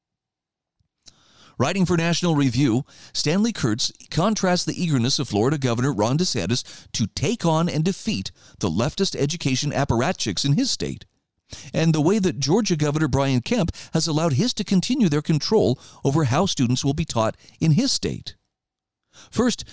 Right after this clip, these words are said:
DeSantis has promoted an excellent replacement for the Common Core standards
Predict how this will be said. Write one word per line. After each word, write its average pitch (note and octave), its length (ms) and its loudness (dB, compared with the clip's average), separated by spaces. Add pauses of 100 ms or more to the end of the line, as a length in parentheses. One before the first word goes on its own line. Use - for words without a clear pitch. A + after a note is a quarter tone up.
(120)
DeSantis G#3+ 480 0
has E3 140 -2
promoted D#3+ 420 2
an A#2+ 140 0 (100)
excellent E3+ 400 -2
replacement B2 560 0
for C3+ 100 -2
the B2+ 80 -4
Common D#3+ 400 2
Core A#2 280 2
standards G#2+ 500 -2